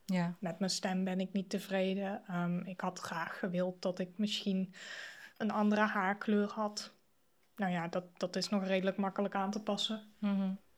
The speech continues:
Speaker 2: En verder ben ik een beetje aan het uitvogelen wat ik nou precies wil.
Speaker 1: Ja, ja.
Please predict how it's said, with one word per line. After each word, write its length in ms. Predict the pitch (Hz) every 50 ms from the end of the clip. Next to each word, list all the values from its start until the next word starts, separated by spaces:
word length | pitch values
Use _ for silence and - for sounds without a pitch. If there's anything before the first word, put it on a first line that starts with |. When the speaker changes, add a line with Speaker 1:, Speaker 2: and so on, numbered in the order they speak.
| _ _ - - _ _ - - - _
Speaker 2:
En 140 | - 202 180
verder 340 | 196 190 185 185 185 180
ben 140 | 185 185 185
ik 120 | 180 180 190
een 60 | 196
beetje 260 | 196 196 196 196 214
aan 60 | 202
het 80 | 202 -
uitvogelen 640 | 196 220 254 269 - - 320 302 294 285 285 277 269
wat 120 | 247 254 254
ik 60 | -
nou 160 | 240 233 226
precies 420 | 226 - 220 - - 233 214 202 -
wil. 340 | 214 202 196 196 95 - - _ - - - -
Speaker 1:
Ja, 300 | - 214 202 196 190 202 220 _ _ _ _ _
ja. 300 | - 208 202 208 220 240